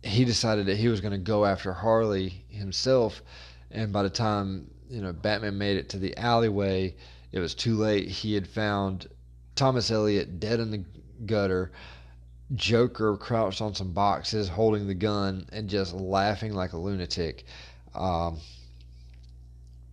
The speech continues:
in the comic, there was, like, some slight interference between Harley Quinn and Catwoman trying to stop Batman, 'cause Batman about killed him. This fight was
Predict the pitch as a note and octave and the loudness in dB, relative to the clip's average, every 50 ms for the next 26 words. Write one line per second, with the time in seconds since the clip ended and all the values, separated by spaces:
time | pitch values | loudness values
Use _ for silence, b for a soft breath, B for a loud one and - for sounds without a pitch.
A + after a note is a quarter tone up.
0 | - - - - - - - - - - - - - - - - - - - - | -20 -20 -20 -20 -20 -20 -20 -20 -20 -20 -20 -20 -20 -20 -18 -18 -18 -18 -18 -6
1 | - - B2+ A2+ G#2+ G2 - A#2 A#2+ C3+ C3+ A#2+ G#2 E2 G2 A2 G#2 G2+ F#2+ F#2+ | 0 2 2 2 2 2 2 2 4 4 4 2 2 0 -2 -2 0 0 2 2
2 | G#2 G2 F2+ - - C3 B2 A#2+ A2 - - - A#2 A2 A#2 A#2 - - A#2+ A2+ | 2 2 2 0 0 0 0 0 -2 -2 -2 0 2 4 4 4 4 0 -4 -6
3 | A2 G#2 - B2 A2+ A2 F#2 - - C3 B2+ - - G#2+ G#2 G2+ G2+ F#2+ G2 A2 | -6 -4 -4 -4 -4 -4 -4 -6 -8 -10 -10 -8 -8 -6 -6 -6 -6 -4 -2 0
4 | A2 G#2 G#2 G2+ - - G#2+ G#2 G#2 G2+ F#2+ - E2 F#2 F#2+ F#2+ - A2+ A2+ G2 | 0 0 0 -2 -4 -4 -4 -4 -4 -4 -6 -8 -10 -10 -10 -6 -2 -2 0 0
5 | F2+ G2+ G2 G2 F2+ - G#2+ G2 G2 F2+ F2 - - - G#2 G#2 G2 - - - | -2 -4 -6 -6 -4 -2 -2 -2 -2 -2 -4 -4 -2 0 2 2 2 0 -4 -8
6 | - - G2+ G2 A2+ A#2 G#2 G2+ G#2 G2 F2+ B B B B B B - A#2+ G#2 | -14 -8 -4 -2 0 0 -2 -2 -6 -6 -8 B B B B B B 2 2 2
7 | F2+ D#2 - C#3 C#3+ C#3 C3 B2 A#2 G#2+ G2 F#2+ G2 F2+ E2 E2 - - A#2 G2 | 2 2 2 2 2 2 0 -2 -4 -4 -2 -2 0 0 -2 -2 -2 -2 -2 -2
8 | F2 D2 B1+ A1+ - - - - - - B B B B B B B B B B | -2 -4 -8 -12 -14 -18 -20 -20 -20 -20 B B B B B B B B B B
9 | B - - - - - - - - - - - B2+ C3+ D3 D3 - - - A#2+ | B -20 -20 -20 -20 -20 -20 -20 -20 -20 -4 4 6 6 6 6 4 0 0 0
10 | A#2+ A#2 G#2 F#2+ G2 F2+ | 0 0 0 -2 -6 -8